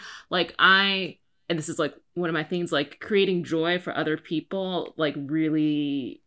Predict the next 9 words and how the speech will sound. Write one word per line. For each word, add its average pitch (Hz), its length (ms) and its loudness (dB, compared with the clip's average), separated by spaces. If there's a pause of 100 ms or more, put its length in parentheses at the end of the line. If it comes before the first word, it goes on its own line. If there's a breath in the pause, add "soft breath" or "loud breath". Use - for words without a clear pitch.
makes 160 280 -6
me 160 80 -4
feel 151 340 -4
fulfilled. 165 460 -2
So, 196 160 0
like, 151 260 2
that - 280 4
kind 175 300 -2
of, 156 320 -4